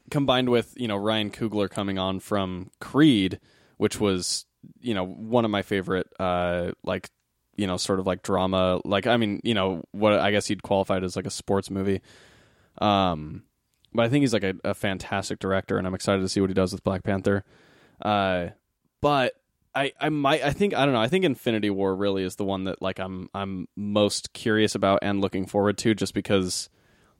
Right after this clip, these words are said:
the Russo brothers and Marcus and McFeely playing in that giant sandbox of, like, every character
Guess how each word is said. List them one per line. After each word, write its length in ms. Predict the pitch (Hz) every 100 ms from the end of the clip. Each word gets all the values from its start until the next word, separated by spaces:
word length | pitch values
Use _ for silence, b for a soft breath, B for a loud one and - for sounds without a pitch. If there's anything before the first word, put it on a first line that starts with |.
| -
the 160 | 92 101
Russo 360 | 110 110 117
brothers 540 | 107 104 104 101 101 -
and 180 | 98
Marcus 340 | 95 95 98 -
and 100 | 98
McFeely 460 | 95 - 95 92
playing 400 | - - 95 95
in 80 | 95
that 160 | 98 90 -
giant 600 | - 113 98 98 98 98 _ _ _ _ -
sandbox 720 | - 107 101 98 104 104 -
of, 220 | - 101 95
like, 280 | 92 - _ _
every 520 | 107 98 98 98 98 98
character 720 | - 98 95 - 101 95 90